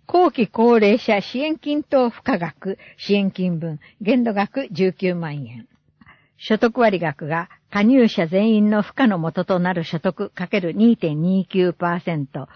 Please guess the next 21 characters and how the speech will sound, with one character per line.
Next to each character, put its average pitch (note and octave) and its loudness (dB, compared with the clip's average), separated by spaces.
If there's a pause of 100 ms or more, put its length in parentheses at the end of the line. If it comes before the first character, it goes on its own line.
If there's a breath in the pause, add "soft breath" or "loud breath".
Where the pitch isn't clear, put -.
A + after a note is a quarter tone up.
(280 loud breath)
足 A3 -4
す、 C#4 -6 (100)
均 D#4 -6
等 E4 -4
割 B3 0
額 D#3 -8
は D3+ -8 (240 loud breath)
一 C4+ -4
万 A3+ 2
二 E3+ 0
千 F3+ -2
九 F#3 -2
百 F3+ -4
円 C#3 -6
か - -12
け F#3 -2
る D#3+ -8
加 D3+ -6
入 F3+ 2
者 D3+ -4
数。 - -16